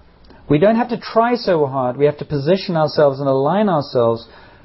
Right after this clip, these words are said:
just that, like that seed. We have to place ourselves in the soil of God, as it were, so he can work in us. And it's a whole lot more fun, believe me. So scroll down to, I think it's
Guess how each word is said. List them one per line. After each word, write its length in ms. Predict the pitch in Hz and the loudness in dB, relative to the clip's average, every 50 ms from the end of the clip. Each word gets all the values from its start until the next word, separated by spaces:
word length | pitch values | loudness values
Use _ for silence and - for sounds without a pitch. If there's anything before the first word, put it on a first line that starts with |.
| - - - - | -20 -12 -2 2
just 300 | 160 185 214 - - - | 4 4 4 2 -2 -4
that, 120 | 190 180 | -2 0
like 220 | 175 180 180 175 - | 0 0 0 0 0
that 180 | 175 156 - | 0 0 -2
seed. 320 | - - - 165 151 139 135 | -4 -8 -6 -4 -4 0 0
We 80 | 143 | 0
have 120 | 151 151 - | 0 0 -2
to 60 | 143 | -8
place 460 | - - - 190 208 220 220 220 - | -10 -4 0 2 4 4 2 0 -2
ourselves 560 | 185 165 160 151 - - 151 143 143 135 127 | -6 -4 -6 -6 -4 -2 -2 0 0 -2 -2
in 80 | 139 139 | -2 -2
the 80 | 131 | -2
soil 480 | - - - - 185 202 208 202 180 156 | -4 -4 -4 0 2 4 4 4 4 2
of 140 | 147 127 127 | 0 0 0
God, 220 | 139 127 123 120 | -2 0 0 -2
as 100 | 117 110 | -2 -4
it 120 | 113 107 113 | -8 -10 -6
were, 260 | 117 113 110 107 107 - - - _ | -6 -4 -4 -6 -8 -12 -20 -20 _
so 140 | - - 139 | -2 -2 0
he 200 | 123 147 170 165 | 2 2 0 0
can 180 | - 156 143 139 | 0 0 2 2
work 220 | 147 143 139 - | 2 2 0 -2
in 200 | - - 131 139 | -6 -6 -6 -6
us. 280 | 131 117 107 - - - _ _ _ - | -6 -6 -10 -14 -18 -20 _ _ _ -2
And 140 | 135 139 | 0 0
it's 140 | 139 - - | 0 0 -2
a 60 | 139 | -4
whole 240 | 117 - - 170 165 | -4 0 2 2 4
lot 180 | 160 151 147 143 | 4 2 0 -2
more 120 | 139 139 | -6 -8
fun, 340 | - - 170 156 139 117 104 | -6 -6 -6 -4 -4 -4 -4
believe 340 | 107 113 120 131 127 - 120 | -4 -2 -2 -2 -4 -4 -6
me. 240 | 110 101 98 101 101 _ _ _ _ _ - - _ - - - - - - - - - - - - - - - - - - - - - - - | -10 -10 -10 -12 -16 _ _ _ _ _ -20 -20 _ -20 -20 -20 -20 -20 -20 -20 -20 -20 -18 -18 -16 -16 -16 -18 -18 -18 -18 -18 -18 -20 -16 -6
So 420 | - - 180 180 185 170 160 - - - _ _ _ _ _ | 0 4 4 4 4 4 2 -2 -6 -12 _ _ _ _ _
scroll 400 | - - - - 208 208 214 202 | -16 -14 -4 0 2 4 4 4
down 300 | 185 190 185 180 180 180 175 - | 4 4 4 4 2 0 -2 -2
to, 400 | 175 165 165 165 165 156 151 151 | 0 0 2 2 2 2 2 2
I 100 | 143 139 | 2 0
think 220 | - - 196 180 | 0 -4 -6 -6
it's 160 | 160 143 - | -8 -8 -10